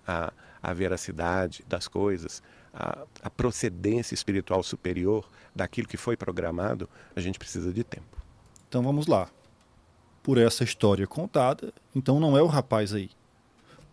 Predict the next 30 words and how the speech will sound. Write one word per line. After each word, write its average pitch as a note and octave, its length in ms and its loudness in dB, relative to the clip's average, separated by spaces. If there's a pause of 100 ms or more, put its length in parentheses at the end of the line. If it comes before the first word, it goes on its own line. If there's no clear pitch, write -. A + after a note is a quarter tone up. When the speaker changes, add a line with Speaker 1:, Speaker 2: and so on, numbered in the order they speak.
(220)
Speaker 2:
Então A3+ 300 2
não B3 100 4
seria G3+ 260 4
mais F#3+ 260 2
fácil D#3+ 320 0
dizer, C#3+ 380 0 (100)
"Não E3 320 6
é F#3+ 60 10
ele, D3 420 8 (540)
não E3 240 2
é D3 140 4
esse C#3+ 220 0
rapaz, A2 680 -2
porque C#3 280 2
o D3 60 6
Chico E3 480 2
contou C#3+ 540 6
no C#3+ 120 6
ano D3 200 4
tal C#3 560 6
que C#3 220 0
naquela C3+ 360 4
época C3+ 460 4
tava B2 220 0
no B2+ 100 4
berço, C3 380 4
não B2+ 60 2
sei C3 140 0
o A#2+ 40 -2
quê, C#3 280 0